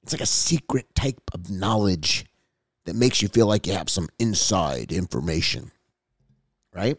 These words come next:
Have you seen some of this? Here's the problem. If the gospel message in the Bible is boring,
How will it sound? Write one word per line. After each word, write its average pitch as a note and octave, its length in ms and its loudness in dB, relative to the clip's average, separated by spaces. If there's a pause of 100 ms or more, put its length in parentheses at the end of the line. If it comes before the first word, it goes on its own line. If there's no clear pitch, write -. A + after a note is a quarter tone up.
Have G#2 140 0
you G#2+ 60 4
seen B2+ 200 4
some C#3 180 4
of D3 60 4
this? F#3+ 260 6 (960)
Here's E3+ 180 8
the - 100 4
problem. F3 340 6 (1040)
If D#3 220 4
the C3+ 100 8
gospel F#3 520 8
message D#3 340 8
in C#3+ 100 8
the B2+ 100 8
Bible E3 440 10
is B2 140 10
boring, F#3 760 10